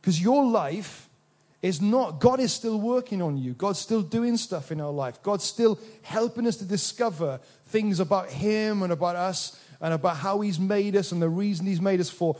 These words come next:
We're like a work in progress, but he's so confident that the end result is great. He's already signed it. If you're a Christian, he signed your life and said, "Do you know what? I'm proud. I'm proud that you're my son. I'm proud that you're my daughter."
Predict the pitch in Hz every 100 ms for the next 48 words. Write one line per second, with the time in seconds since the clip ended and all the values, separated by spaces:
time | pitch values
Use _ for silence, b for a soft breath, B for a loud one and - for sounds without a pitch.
0 | B - 190 277 247 - 196 202 196 175
1 | 156 - 226 233 175 143 - B B -
2 | 202 226 - - 277 285 - - 262 269
3 | 208 180 170 175 208 226 214 202 175 190
4 | 185 143 147 185 180 139 151 170 170 156
5 | 147 - 175 175 165 139 131 B B -
6 | - 226 269 269 277 - - 160 143 160
7 | - - 226 233 202 190 196 165 - 156
8 | - 165 - B B - 226 226 226 233
9 | 214 - 170 180 - - 208 196 190 156
10 | 117 - b b 170 180 - - 233 226
11 | 196 185 180 175 160 - 180 165 - -
12 | 220 202 196 180 170 156 170 175 151 123